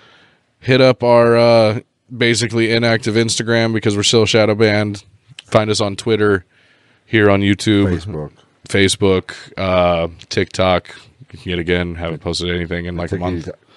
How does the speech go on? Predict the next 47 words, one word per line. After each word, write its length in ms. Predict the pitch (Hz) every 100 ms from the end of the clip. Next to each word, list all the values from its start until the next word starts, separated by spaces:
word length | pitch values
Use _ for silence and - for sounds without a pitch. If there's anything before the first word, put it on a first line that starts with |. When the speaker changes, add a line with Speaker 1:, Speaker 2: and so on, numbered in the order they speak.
| -
Speaker 2:
the 80 | 85
tickety-tockety. 760 | - 92 90 85 87 85 87 -
Speaker 1:
TikTok, 680 | 101 - _ - 98 -
the 100 | 92
ticky 260 | - 87 92
to 120 | 92
the 100 | 90
ticky 260 | - 92 85
to 180 | 95 87 -
tick, 220 | 90 -
tick 240 | 98 -
tock, 220 | - 92 -
and 80 |
you 80 | 90
don't 200 | 90 76
stop 300 | 90 90 -
a 40 | -
talking 440 | 90 92 95 92 _ _ _ _ _ _ -
till 160 | 104
the 80 | 95
bang 300 | 95 117 104
bang 240 | 92 90 87
boogie 240 | 90 90
so 160 | - -
ump 220 | 101 -
jump. 280 | 101 95 87
See, 140 | 87 90
now 160 | 87 87
we're 80 |
definitely 400 | 82 87 85 82
getting 160 | 82 78
a 40 |
fucking 300 | - 87 -
copyright 460 | - 85 87 85 78
strike. 440 | - 85 87 -
Speaker 2:
I 260 | 87 78 73 - _ _ _ -
don't. 400 | 98 104 104 - -
Speaker 1:
Bring 280 | 123 160 160
it, 160 | 147 117
Sugar 380 | - 135 127 127
Hills 260 | 131 127
Gang. 480 | 127 127 127 127 117 _ -
Did 220 | 131 160
you 160 | 208 220
see 240 | 202 208
fucking, 500 | - 190 185 175 160
um, 440 | 123 147 131 110